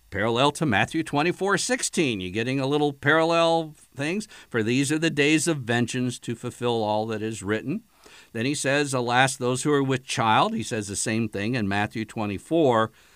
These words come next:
And then there's a verse in Luke twenty-one that's not found in Matthew twenty-four or Mark thirteen. It's verse twenty-four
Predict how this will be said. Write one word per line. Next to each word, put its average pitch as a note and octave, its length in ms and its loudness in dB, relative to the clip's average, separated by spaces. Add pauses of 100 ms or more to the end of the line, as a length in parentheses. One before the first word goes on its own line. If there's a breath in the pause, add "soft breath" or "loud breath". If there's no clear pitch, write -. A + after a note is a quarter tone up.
(340 soft breath)
And A#2 220 0
then D3+ 180 4
there's A3 220 2
a G#3 80 6
verse C3 600 0 (200)
in G#2+ 240 -2
Luke F3+ 320 6
twenty-one F2+ 800 -4 (280)
that's A#2 220 -4
not C#3+ 320 6
found B2+ 560 0
in G2+ 180 -4
Matthew A#2 380 -2
twenty-four C#3 680 -2
or G2 220 -4
Mark G2 340 -2
thirteen. G2 640 -6 (320)
It's A2 180 -8
verse B2 500 -2
twenty-four A2+ 1080 -4